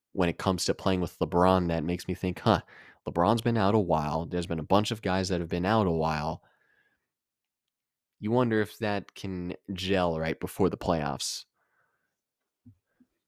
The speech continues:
Especially since, you know, LeBron's not this plug-and-play player. He's a guy that can elevate your roster, but he's not a,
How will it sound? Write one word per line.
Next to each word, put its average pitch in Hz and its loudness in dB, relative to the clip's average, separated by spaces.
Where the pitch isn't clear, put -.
Especially 123 2
since, 123 -2
you 147 0
know, 117 4
LeBron's 107 4
not 104 0
this 85 -2
plug-and-play 87 0
player. - -2
He's 101 0
a 82 2
guy 135 4
that 101 0
can 85 -2
elevate 113 4
your 73 -4
roster, 101 2
but 87 2
he's 101 2
not 110 0
a, 90 0